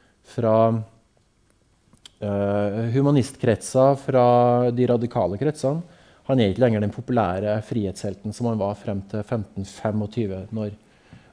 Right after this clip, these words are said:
bondeopprøret slås ned, da. Og selv går det så hardt innpå han at han aldri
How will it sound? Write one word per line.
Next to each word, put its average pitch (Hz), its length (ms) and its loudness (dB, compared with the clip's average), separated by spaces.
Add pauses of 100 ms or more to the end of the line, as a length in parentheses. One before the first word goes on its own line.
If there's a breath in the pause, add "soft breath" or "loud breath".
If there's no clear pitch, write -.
(100)
bondeopprøret 98 540 -4
slås 104 340 -6
ned, 110 180 -4
da. 92 60 -8 (2000 soft breath)
Og 123 80 0
selv 147 560 4 (100)
går 139 240 4
det 113 140 2
så 147 160 2 (220)
hardt 135 240 -4
innpå 127 300 -2
han 123 100 -4
at - 120 -10
han 131 120 -4
aldri 107 340 -2